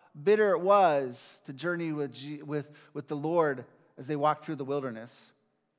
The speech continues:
Things taste sweeter because we know what bitter is. In fact, I don't know this personally, but there's a whole, a whole line of alcoholic drinks called bitters.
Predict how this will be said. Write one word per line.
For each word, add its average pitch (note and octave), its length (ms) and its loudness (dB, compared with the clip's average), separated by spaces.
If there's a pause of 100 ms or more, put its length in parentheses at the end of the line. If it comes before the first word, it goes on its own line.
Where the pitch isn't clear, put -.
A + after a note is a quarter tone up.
(1040)
Things B3 300 2
taste A3 300 -2
sweeter G#3+ 440 0
because E3+ 800 0
we F#3 160 -6
know F#3+ 640 2 (480)
what E3+ 220 -4
bitter A3 260 4
is. A2 480 -8 (640)
In G3 60 -12
fact, - 380 0 (880)
I F#3+ 140 6
don't A#3 140 4
know G3+ 120 0
this E3+ 180 -6
personally, A3 380 -2
but E3+ 200 0
there's G3 220 0
a F#3+ 80 4
whole, A#3+ 880 4 (260)
a F#3+ 80 0
whole A#3+ 360 4
line G#3+ 360 4
of E3 180 -2
alcoholic G3 800 2
drinks F#3+ 400 -6
called D#3+ 400 -4
bitters. C#3+ 560 -6